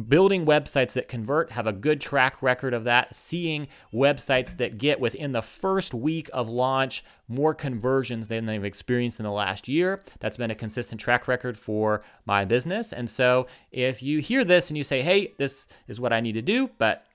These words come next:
I don't wanna do this myself," that's where we come in, and we can help you get a website launched out that will actually convert for your business. So enough about that. Let's talk about you as you build that website. If you're not wanting to,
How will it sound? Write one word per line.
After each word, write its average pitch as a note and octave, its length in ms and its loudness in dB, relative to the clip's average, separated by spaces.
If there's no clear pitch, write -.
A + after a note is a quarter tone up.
I A#2 80 2
don't B2 100 2
wanna A#2+ 140 0
do A#2 140 0
this A2 100 -10
myself," E3 540 2
that's G#2+ 280 -2
where A2+ 160 0
we A#2 180 0
come A#2+ 240 -4
in, G#3 240 0
and A#2+ 360 -2
we C3+ 100 2
can C3 140 -4
help E3+ 220 4
you G2+ 100 -4
get A#2+ 180 2
a A2+ 80 2
website B2 540 2
launched A#2+ 440 -4
out B2+ 280 4
that A2+ 100 0
will G#2+ 140 2
actually A2 420 0
convert G#2 480 -2
for G#2 140 -4
your G2 100 -2
business. F#2 460 -2
So A2 300 2
enough C#3 160 0
about D3+ 240 4
that. D#3+ 200 4
Let's A#2 140 -4
talk C3 160 0
about B2+ 240 2
you D#3+ 380 4
as A#2 260 0
you E3+ 100 -2
build A#2+ 220 2
that A2 140 2
website. A#2+ 460 0
If G2+ 120 -6
you're C3 200 0
not A#2+ 200 0
wanting B2 380 0
to, A2 260 0